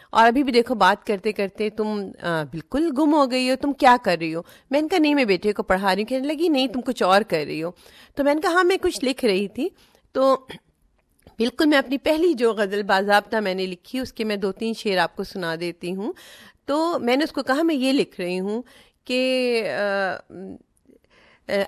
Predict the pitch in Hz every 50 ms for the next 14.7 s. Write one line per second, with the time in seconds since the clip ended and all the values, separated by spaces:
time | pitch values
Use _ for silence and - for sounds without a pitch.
0 | - - 254 233 311 370 349 - _ _ _ _ _ _ _ _ _ - - 302
1 | 262 226 202 240 247 240 - 254 233 233 254 269 - - 349 339 311 254 214 196
2 | 190 175 160 196 202 214 214 190 175 175 175 _ _ _ _ _ _ _ _ _
3 | _ _ _ _ _ _ _ _ _ - - 240 220 269 302 320 320 _ - -
4 | 277 233 208 202 240 262 254 - 254 233 247 294 302 - - 311 285 247 220 208
5 | 208 208 214 208 208 220 214 214 208 214 220 220 214 214 214 220 220 - - -
6 | - _ _ - 254 262 262 277 269 254 240 226 220 240 233 226 - - - 247
7 | 240 240 233 226 214 208 196 - - - - 247 233 220 202 202 202 208 _ _
8 | - - - 254 254 233 196 175 165 185 185 175 175 175 190 - - - - _
9 | _ _ _ _ _ - - _ _ _ _ - - 196 190 190 190 196 208 220
10 | 208 226 226 214 240 233 226 - - - 269 277 294 285 285 285 285 285 285 285
11 | _ _ _ 220 233 277 285 277 240 - - - 233 233 247 262 269 247 226 196
12 | 185 - - - 190 170 170 214 - _ _ _ _ _ _ _ - 254 262 269
13 | 277 285 240 202 196 196 214 233 240 233 - 220 196 190 185 180 - - 233 233
14 | 220 170 160 156 147 - 170 151 175 160 175 175 170 -